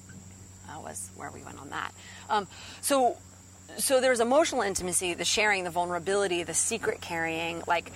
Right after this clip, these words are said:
tell, like, when you, like, tell something to someone else and then you come back and, and somebody else walks in the room and the conversation stops,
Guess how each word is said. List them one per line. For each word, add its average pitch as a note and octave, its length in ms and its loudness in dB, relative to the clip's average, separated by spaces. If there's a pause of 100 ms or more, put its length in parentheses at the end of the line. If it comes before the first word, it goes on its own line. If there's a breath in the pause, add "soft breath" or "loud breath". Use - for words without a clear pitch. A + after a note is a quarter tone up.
(280 loud breath)
tell, G#3+ 180 8
like, G#3 160 6
when G#3+ 180 2
you, G#3 120 4
like, F3+ 260 4 (280 loud breath)
tell A#3 300 6
something F#3 480 2
to E3 60 -2
someone E3+ 360 2
else F3 460 6
and F3+ 160 -2
then E3 300 -2 (240 loud breath)
you F#3+ 60 -6
come F#3 240 0
back F3+ 220 4
and, F3+ 260 -6
and G3+ 120 0
somebody G#3+ 280 4
else F#3+ 160 6
walks F#3+ 200 2
in F#3 60 -4
the F3+ 80 -2
room F#3 180 2
and E3+ 100 -2
the E3 40 -2
conversation D#3+ 460 -2
stops, - 600 2